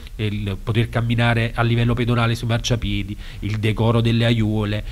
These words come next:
la pulizia degli alberi pericolanti, ma anche la pittura delle ringhiere in piazza o le panchine che erano sgarrubate ormai da anni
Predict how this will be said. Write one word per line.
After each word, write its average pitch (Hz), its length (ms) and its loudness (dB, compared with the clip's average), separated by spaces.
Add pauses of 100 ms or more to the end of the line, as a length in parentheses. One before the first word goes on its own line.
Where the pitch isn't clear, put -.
la 110 140 2
pulizia 113 480 0
degli 117 240 2
alberi 113 380 2
pericolanti, 113 880 -2 (200)
ma 127 160 4
anche 143 260 2
la 127 100 4
pittura 123 480 2
delle 117 240 2
ringhiere 113 540 2
in 113 180 0
piazza 120 640 0
o 127 140 6
le 120 140 4
panchine 110 680 0
che 113 140 0
erano 113 260 0
sgarrubate 107 720 0
ormai 107 300 -2
da 113 200 0
anni 107 280 -6